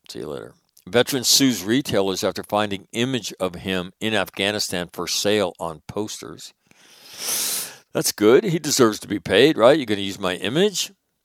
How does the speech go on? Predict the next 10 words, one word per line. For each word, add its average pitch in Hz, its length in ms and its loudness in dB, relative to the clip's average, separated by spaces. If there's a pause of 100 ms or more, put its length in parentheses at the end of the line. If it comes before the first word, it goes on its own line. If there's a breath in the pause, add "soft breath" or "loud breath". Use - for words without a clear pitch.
(400)
Uh, 95 320 -4
soldier 180 640 2
arrested 90 840 -4 (400)
in 98 100 -4
suspected 127 760 -2
plots 98 500 2
to 87 140 -8
attack 110 460 -4
service 139 500 -2
members 170 540 -6